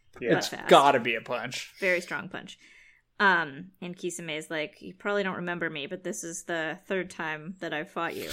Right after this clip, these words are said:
Speaker 1: And then his thumb twitches, and then Guy punches him extremely hard, and he's like, "I fucking told you not to move." I'm like, "Yes, good."
Speaker 3: I,
Speaker 2: This
Speaker 3: I
Speaker 2: rules.
Speaker 3: always,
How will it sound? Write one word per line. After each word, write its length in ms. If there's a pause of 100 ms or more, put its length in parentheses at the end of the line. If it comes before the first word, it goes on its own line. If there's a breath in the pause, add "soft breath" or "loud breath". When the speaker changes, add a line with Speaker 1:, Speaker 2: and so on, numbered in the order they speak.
(140)
Speaker 1:
And 100
then 140
his 300
thumb 300
twitches, 520
and 220
then 100
Guy 220
punches 420
him 100
extremely 560
hard, 340
and 160
he's 180
like, 160
"I 20
fucking 360
told 260
you 100
not 200
to 120
move." 380
I'm 80
like, 200
"Yes, 340 (180)
good." 240 (400 loud breath)
Speaker 3:
I, 140
Speaker 2:
This 140
Speaker 3:
I 120
Speaker 2:
rules. 200
Speaker 3:
always, 320